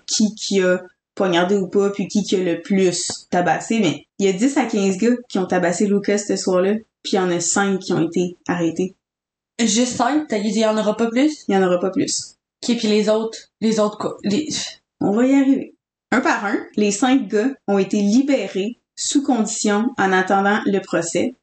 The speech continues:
Speaker 1: ce qui est absolument choquant et incompréhensible. Je comprends pas comment, au Canada en plus, comment quelqu'un qui est accusé de meurtre au premier degré peut avoir une libération sous condition en attente de procès.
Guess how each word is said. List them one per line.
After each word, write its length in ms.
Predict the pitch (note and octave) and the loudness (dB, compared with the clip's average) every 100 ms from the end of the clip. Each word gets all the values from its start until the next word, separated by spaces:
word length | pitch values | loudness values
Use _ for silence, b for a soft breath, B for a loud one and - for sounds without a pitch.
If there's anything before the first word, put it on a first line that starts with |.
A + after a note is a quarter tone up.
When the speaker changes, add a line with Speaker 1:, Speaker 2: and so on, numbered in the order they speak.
| _ | _
Speaker 1:
ce 120 | - | -6
qui 100 | - | -4
est 120 | F#3 - | -4 -2
absolument 580 | G3+ - B3 G#3+ G#3+ A3 | -4 0 0 2 2 0
choquant 600 | - - G#3+ G3+ - D3+ D3+ | -2 0 0 -2 -2 -2 -2
et 140 | F3+ - | -2 0
incompréhensible. 800 | F#3+ F#3+ F#3 F#3+ E3+ - - - - | 0 0 -2 0 -2 0 -4 -6 -4
Je 160 | G3 F#3+ | -2 0
comprends 480 | F#3+ B3 C4+ A#3 | 0 0 0 -2
pas 220 | F#3+ F3 F3 | 0 0 0
comment, 360 | G3+ F3+ F3 F3 - | -2 0 0 -2 -6
au 140 | - - | -10 -4
Canada 460 | A3 D#4+ G#3+ F#3 C4 | 0 0 0 2 0
en 120 | G3 | 0
plus, 400 | - C4+ D4 - | 0 0 0 -6
comment 340 | F3+ F3 A3+ C#4 C#4+ | -2 0 2 0 0
quelqu'un 520 | A#3 A3+ A3 F#3 D4 D4+ | -2 0 0 2 2 0
qui 160 | - F#3 | -4 -6
est 160 | E3+ B3 | -2 -2
accusé 640 | E4 - A#3+ F#3+ - - _ - | 0 -2 0 -2 -4 -8 _ -4
de 160 | F#3 F3+ | 0 2
meurtre 320 | G#3+ D4+ B3+ | 2 0 -2
au 60 | |
premier 360 | - - B3+ D#4 | -4 0 4 4
degré 460 | A#3 G#3 A3 D4+ - | 2 0 2 0 0
peut 180 | D4 D#4+ | 0 2
avoir 300 | A3+ A3 A#3 | 2 0 0
une 80 | G#3+ | 2
libération 680 | G#3 G#3 G3 F3+ - A3+ | 2 2 0 -2 0 0
sous 160 | A#3+ - | 0 0
condition 440 | G#3+ G3 F#3+ A3 | 0 0 0 2
en 80 | G#3+ | 2
attente 320 | E3+ E3+ F#3+ | 2 0 0
de 60 | F3+ | 0
procès. 480 | - D#3 D#3 - | 0 -2 -2 -6